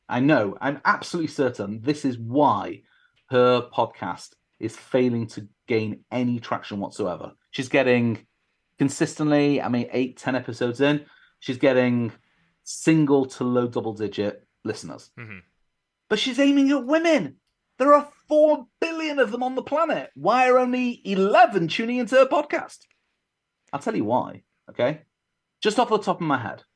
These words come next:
Speaker 1: I'm gonna th-, I'm gonna give you five, I'm gonna describe five women to you.
Speaker 2: All right.
Speaker 1: Okay? Number one, a single mom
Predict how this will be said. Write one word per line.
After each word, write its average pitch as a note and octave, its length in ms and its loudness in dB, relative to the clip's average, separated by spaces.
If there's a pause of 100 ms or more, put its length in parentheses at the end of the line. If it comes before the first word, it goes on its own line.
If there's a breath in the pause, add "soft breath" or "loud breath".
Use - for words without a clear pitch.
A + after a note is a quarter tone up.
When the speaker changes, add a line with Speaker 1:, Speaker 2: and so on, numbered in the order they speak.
(420)
Speaker 1:
I'm D3 140 0
gonna F3+ 140 0
th-, - 200 -8
I'm D3+ 140 2
gonna F3 120 0
give D#3 240 -4
you G#2 360 -4
five, C3 680 0 (500)
I'm C#3+ 100 -2
gonna F3+ 200 -2 (160)
describe C3+ 400 0
five A#2+ 420 -6
women G#2 260 -8
to - 120 -16
you. - 180 -18
Speaker 2:
All A#2+ 120 -6
right. D3+ 240 -4
Speaker 1:
Okay? E3 200 -2 (920)
Number D3+ 200 2
one, D3 500 4
a A#2+ 60 -10
single G3+ 1040 2
mom D3+ 840 2